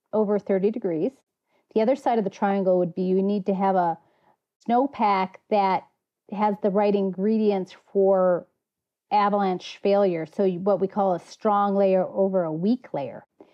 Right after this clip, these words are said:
And then on the bottom of this triangle, you, you need a trigger. You need the human to step onto that unstable snowpack in steep terrain, and the whole mountain's gonna slide down.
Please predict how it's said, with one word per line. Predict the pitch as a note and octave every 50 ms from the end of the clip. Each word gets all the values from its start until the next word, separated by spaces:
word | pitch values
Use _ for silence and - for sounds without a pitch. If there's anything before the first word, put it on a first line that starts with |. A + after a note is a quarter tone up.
| _ _ _ _ _ _ _ _
And | - G#3+ G#3+ F#3
then | F#3 A#3+ B3+ B3+ B3+ A3
on | F#3 G#3 G#3+
the | G#3 G3
bottom | E3+ - A3 A3 A#3 C4 D#4+ F4+ E4 C#4
of | G#3+ F#3+ F3 F3
this | F3+ F3+ -
triangle, | - - G#3 G3 F#3+ G3 G3 G3 F#3+
you, | F#3 F#3 F#3+ F#3+ F3 - _ _ -
you | G#3+ A3 A3
need | A3+ A3+ G#3+
a | F#3
trigger. | - - - - B3 B3 G#3+ G3 D3+ - - - _ _ _ _ _ _ _ -
You | G3 G3+
need | G3+ G3+ G#3 G3 A3 G3
the | F#3+ G3+ F#3+
human | F#3+ - - B3+ C4+ D4 C#4+ C4 A3+ G3 F#3 E3+
to | F#3+ F3
step | - - - - B3 A#3+ B3 B3 - - _ _ _ _
onto | G3+ A3 A3+ A#3 A3 B3
that | G3+ G3+ G3 F#3+ F#3 - -
unstable | G#3+ G#3+ A#3 A3 - - A#3+ A3+ G#3 G3+
snowpack | - - - A3+ A#3 A3+ A3 G3 F#3 F#3 F3+ -
in | E3 E3+ F3+
steep | - - - - - A#3 A3+ -
terrain, | - - A3 G#3 G#3+ A3 G#3+ G#3 G3+ G3+ G3 - _ _ _ _ _ -
and | G3+ G#3 G3+ G3
the | G3
whole | F3 G#3 A3+ A3+ G#3+
mountain's | G#3 G#3 G#3 G3+ F3+ F#3+ F#3+
gonna | - E3 F3
slide | - - - C#3 C3+ C3 -
down. | - - G2+ - -